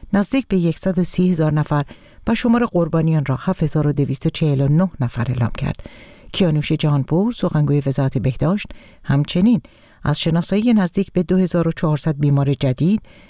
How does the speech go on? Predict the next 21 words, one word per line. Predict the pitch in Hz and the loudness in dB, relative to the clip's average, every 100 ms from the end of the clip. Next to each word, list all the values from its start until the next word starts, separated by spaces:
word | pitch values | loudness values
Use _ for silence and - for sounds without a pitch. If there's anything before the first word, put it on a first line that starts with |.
| - | -6
در | - 175 | -2 -2
کشور | - 180 - 185 196 - - - | 0 -4 0 -2 -2 -8 -20 -6
در | 139 139 | -2 -2
روز | 123 131 | -2 -2
گذشته | 135 147 147 - 135 | -2 -2 -2 -2 -4
خبر | 110 - | -2 -4
داد. | - - - - - - - - | -4 -4 -6 -16 -20 -20 -20 -2
آمار | 233 208 185 | 0 2 0
رسمی | 160 143 - 143 | 0 -2 -2 -2
که | 135 | 0
به | 139 | -2
طور | - 135 147 | -2 -2 -2
روزانه | 143 139 143 147 | 0 0 2 2
از | 180 | 0
سوی | - 151 | 0 2
مقامات | 139 139 139 143 156 | 2 0 0 0 0
جمهوری | 151 139 139 135 | 0 0 2 2
اسلامی | 139 - 139 139 - | 0 0 0 0 0
ارائه | 151 151 | 2 2
می‌شود، | 156 156 180 220 - - - - | 2 0 0 -2 -4 -14 -20 -4
همچنان | - 175 170 - 208 247 233 | 0 0 0 0 0 4 2